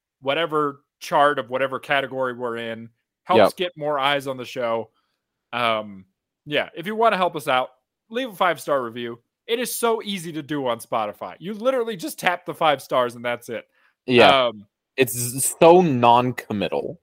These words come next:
Speaker 1: It's really non-committal. Um,
Speaker 2: <laughs>
Speaker 1: anyway, that's,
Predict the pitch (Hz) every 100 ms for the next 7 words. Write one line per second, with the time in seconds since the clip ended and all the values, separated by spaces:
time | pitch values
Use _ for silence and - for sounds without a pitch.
0 | _ 185 196 156 208 170 139 120 135 117
1 | 101 92 _ _ _ - 135 143 135 123
2 | 110 - _ _ _ _ 202 214 147 123
3 | 117 _ _ _ _ _ _ _ 214 196